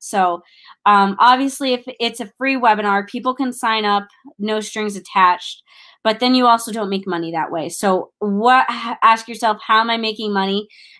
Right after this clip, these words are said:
And if at the end of the webinar, you're promoting either a product or an online course or whatever,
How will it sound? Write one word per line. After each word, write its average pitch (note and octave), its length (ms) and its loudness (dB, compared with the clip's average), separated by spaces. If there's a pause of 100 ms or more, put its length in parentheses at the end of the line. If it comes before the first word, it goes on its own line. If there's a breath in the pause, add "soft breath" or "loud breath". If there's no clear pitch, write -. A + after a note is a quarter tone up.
And G#3+ 400 2
if A3 320 -2
at A3 160 4
the A3+ 100 -4
end A3+ 120 -4
of A3 60 -14
the A3+ 80 -6
webinar, A3 440 0
you're G3+ 400 -2
promoting G#3+ 540 -2
either G#3 420 0
a F#3+ 160 -2
product A3 440 2
or G3+ 100 -2
an G3 120 -2
online F#3+ 460 0
course G3+ 460 -4
or F#3 280 -2
whatever, G3 600 2